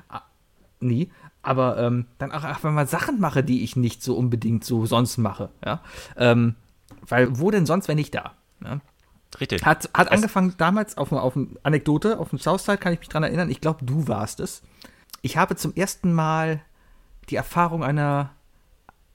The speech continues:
Speaker 1: einer Bierpong gemacht. Eine Bierbong gemacht.
Speaker 2: <laughs>
Speaker 1: Ich, ich, ich kann mich dran
Speaker 2: Okay.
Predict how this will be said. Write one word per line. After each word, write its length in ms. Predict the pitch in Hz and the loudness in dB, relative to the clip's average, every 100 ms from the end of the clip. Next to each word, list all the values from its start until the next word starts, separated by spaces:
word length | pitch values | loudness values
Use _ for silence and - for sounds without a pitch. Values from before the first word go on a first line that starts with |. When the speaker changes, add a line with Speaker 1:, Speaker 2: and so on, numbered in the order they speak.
| _ - | _ 0
Speaker 1:
einer 180 | 139 | 2
Bierpong 560 | 127 - 165 165 110 101 | 2 0 0 2 2 2
gemacht. 500 | 98 95 101 - - - - | 0 -4 -6 -12 -20 -20 -4
Eine 180 | 127 127 | -2 2
Bierbong 380 | 156 135 101 | 2 0 -2
gemacht. 460 | 104 - 104 104 - - | -2 0 -2 -4 -12 2
Speaker 2:
<laughs> 1080 | 180 - - - 233 - - - - - - - - - - 143 | 4 4 0 -2 -6 -4 -8 -6 -10 -8 -12 -12 -16 -12 -10 -10
Speaker 1:
Ich, 140 | - - 117 - 123 | -12 -6 -6 -2 -2
ich, 140 | - - - | -2 -16 -10
ich 120 | - | -6
kann 180 | - 175 | 2 4
mich 100 | 202 | 4
dran 160 | 175 | 2
Speaker 2:
Okay. 80 | 180 | 2